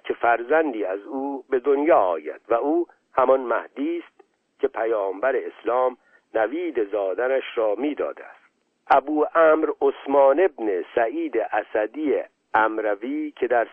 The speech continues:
سامرا روغن فروشی می‌کرد و از یاران نزدیک امام یازدهم بود، گفت که پسری پنج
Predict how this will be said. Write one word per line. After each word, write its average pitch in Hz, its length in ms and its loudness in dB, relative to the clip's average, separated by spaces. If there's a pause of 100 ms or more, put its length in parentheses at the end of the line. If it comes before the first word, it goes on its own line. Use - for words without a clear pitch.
سامرا 117 560 2
روغن 110 520 2
فروشی 104 540 -6
می‌کرد 101 540 -4 (140)
و 101 80 -4
از 117 200 -2
یاران 131 460 4
نزدیک 131 680 0 (100)
امام 127 380 2
یازدهم 95 720 -2
بود، 143 400 -4 (580)
گفت 180 500 2
که 156 80 -4
پسری 156 600 -4
پنج 117 440 0